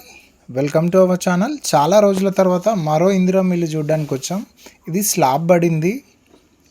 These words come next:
మూడు లక్షల నలభై వేల బిల్ వచ్చింది. చూడొచ్చు మనం, ఇది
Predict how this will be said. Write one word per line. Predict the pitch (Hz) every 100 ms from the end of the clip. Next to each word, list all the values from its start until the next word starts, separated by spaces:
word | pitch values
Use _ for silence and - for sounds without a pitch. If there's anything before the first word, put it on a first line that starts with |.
| 151
మూడు | 151 175
లక్షల | 190 190 202
నలభై | 196 165 143 156
వేల | 156 160 156 156 - -
బిల్ | 127 131 139
వచ్చింది. | 156 156 143 131 156 262 - _ _ _ _ _ _ -
చూడొచ్చు | 185 233 233 220
మనం, | 208 185 208 185
ఇది | 175 269 -